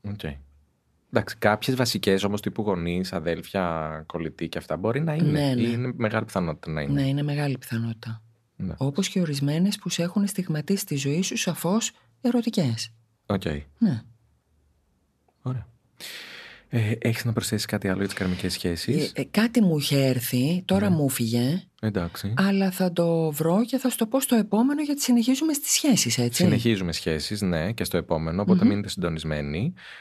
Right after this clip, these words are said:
Speaker 1: Με αφορμή το Αγίου Βαλεντίνου, αυτό το μήνα, το Φεβρουάριο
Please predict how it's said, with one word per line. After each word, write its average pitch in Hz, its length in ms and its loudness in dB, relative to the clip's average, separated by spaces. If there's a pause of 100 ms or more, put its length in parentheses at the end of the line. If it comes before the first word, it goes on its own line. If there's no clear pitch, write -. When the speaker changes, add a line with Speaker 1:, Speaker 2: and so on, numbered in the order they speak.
(140)
Speaker 1:
Με 101 120 0
αφορμή 92 300 2
το 90 80 -2
Αγίου 82 140 -2
Βαλεντίνου, 117 680 0 (260)
αυτό 113 240 -2
το 110 120 0
μήνα, 98 280 0
το 90 80 -4
Φεβρουάριο 139 680 -2